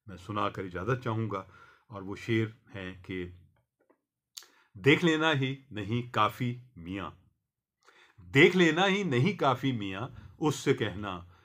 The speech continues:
सोचने वाला बने, उससे कहना सोचने वाला बने।" तो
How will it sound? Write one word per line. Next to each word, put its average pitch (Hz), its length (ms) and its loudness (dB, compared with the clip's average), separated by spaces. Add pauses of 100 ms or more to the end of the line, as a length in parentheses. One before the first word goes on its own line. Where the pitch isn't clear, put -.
(160)
सोचने 147 840 4
वाला 95 420 0
बने, 90 420 -8 (640)
उससे 139 280 2
कहना 147 380 4
सोचने 123 600 -2
वाला 95 360 -4
बने।" 82 260 -12 (840)
तो 120 440 0